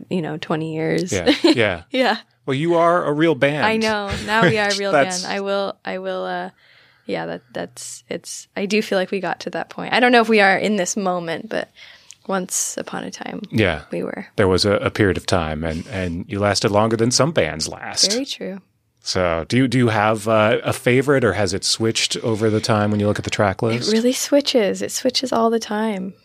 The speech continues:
Speaker 1: Um, I think that, um, "Look at Us Now" is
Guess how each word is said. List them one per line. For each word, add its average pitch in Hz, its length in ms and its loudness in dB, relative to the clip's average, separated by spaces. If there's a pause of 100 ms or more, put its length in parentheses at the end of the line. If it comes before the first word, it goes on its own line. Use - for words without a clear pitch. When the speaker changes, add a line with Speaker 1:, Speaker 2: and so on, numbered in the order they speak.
(260)
Speaker 1:
Um, 196 520 0 (800)
I 220 60 -6
think 285 360 0
that, 247 220 4
um, 190 380 -2 (640)
"Look 214 220 2
at 226 60 6
Us 220 200 2
Now" 196 680 0
is 190 220 -2